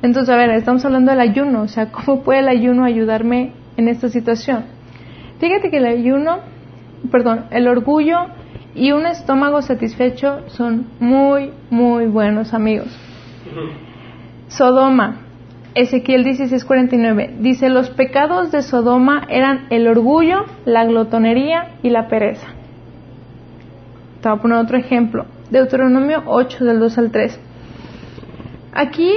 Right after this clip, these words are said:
se sabía que, estamos asumiendo más bien que el orgullo y el estómago satisfecho serían de tropiezo para la santidad del pueblo de Dios. Dios los va preparando de esta manera para cuando entraran a la tierra prometida.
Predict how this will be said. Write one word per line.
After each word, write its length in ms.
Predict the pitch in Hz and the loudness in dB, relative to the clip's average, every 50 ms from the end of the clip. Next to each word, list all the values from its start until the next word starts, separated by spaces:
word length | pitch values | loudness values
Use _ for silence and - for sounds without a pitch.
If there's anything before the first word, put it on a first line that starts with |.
| 440 392 | -2 -2
se 160 | 349 311 277 | -2 -4 -2
sabía 440 | - 285 277 262 269 277 302 302 302 | 0 0 0 0 2 2 0 0 0
que, 340 | - 320 320 330 - - - - - - - - - - - - - - - - - - - - - - - - - - - - - - - - - - | -2 -2 -2 -2 -2 -4 -8 -12 -18 -20 -20 -20 -20 -20 -20 -20 -20 -20 -20 -20 -20 -20 -20 -20 -20 -20 -20 -20 -20 -20 -20 -20 -20 -20 -20 -20 -16 -6
estamos 400 | - 247 269 - 302 302 330 311 | -2 -2 0 0 0 0 0 -2
asumiendo 500 | 330 294 - 277 262 247 254 262 254 262 | -4 -2 0 2 4 4 4 4 4 4
más 160 | 247 240 233 220 | 4 2 2 2
bien 200 | 240 233 233 226 | 0 0 0 0
que 80 | 247 | 0
el 80 | 247 247 | 2 2
orgullo 380 | 240 240 240 254 277 277 311 320 | 2 2 2 0 -2 -2 -2 -2
y 100 | 302 311 | -2 0
el 120 | 277 254 | 0 0
estómago 420 | 240 240 - 247 240 240 240 247 254 | 0 0 0 0 0 2 2 0 0
satisfecho 680 | - 254 247 240 226 233 - 240 233 233 - 254 247 | -2 -4 -4 -6 -6 -4 -2 -4 -2 -2 0 -2 -2
serían 340 | 247 - 262 240 247 240 240 | -2 -2 -2 0 2 2 2
de 80 | 262 269 | 0 -2
tropiezo 680 | - 277 247 247 - - 233 240 240 233 233 247 226 | -2 -4 -4 -4 -4 -2 -2 -2 -2 -2 -2 -4 -4
para 240 | 226 - 226 220 220 | -4 -2 -2 -2 0
la 120 | 220 220 | -2 -2
santidad 440 | 220 233 233 220 214 226 226 220 220 | -2 -2 -2 0 0 0 0 0 0
del 140 | 220 220 220 | -2 -2 -4
pueblo 320 | 220 - 220 214 214 214 | -2 -2 0 0 2 2
de 160 | 214 214 214 208 | 2 2 2 2
Dios. 340 | 220 220 214 220 220 - - - - - - - - - - - - - - - - - | 2 2 0 0 -2 -6 -14 -20 -20 -20 -20 -20 -20 -20 -20 -20 -20 -20 -20 -14 -6 -2
Dios 240 | 233 220 294 302 | 0 2 2 2
los 200 | 294 330 339 294 | 2 2 0 2
va 160 | 311 294 285 - | 2 0 0 0
preparando 800 | 294 302 302 - 277 247 240 233 226 226 226 226 247 254 262 - - - - - - - - - - | 0 -2 0 0 0 0 0 0 2 2 2 2 2 2 0 -4 -8 -18 -20 -20 -20 -20 -18 -8 -2
de 220 | 240 226 233 226 | 0 2 2 2
esta 200 | 233 233 - 262 | 0 0 0 0
manera 540 | 262 269 262 233 226 220 220 233 247 - - - | 0 2 2 2 2 2 2 0 0 -2 -4 -4
para 220 | - 233 233 233 226 | -2 -2 -2 -2 -2
cuando 240 | 226 240 226 226 | -2 0 0 2
entraran 500 | 226 226 220 226 226 220 220 226 233 247 | 2 2 2 2 2 0 2 2 2 2
a 60 | 262 254 | 2 2
la 160 | 240 226 - | 0 0 0
tierra 300 | - 226 226 226 233 226 | -2 -2 -2 -2 -2 -2
prometida. 580 | 233 240 220 220 208 208 - 220 208 208 220 | -2 0 0 0 -2 0 -2 -2 -2 -2 -4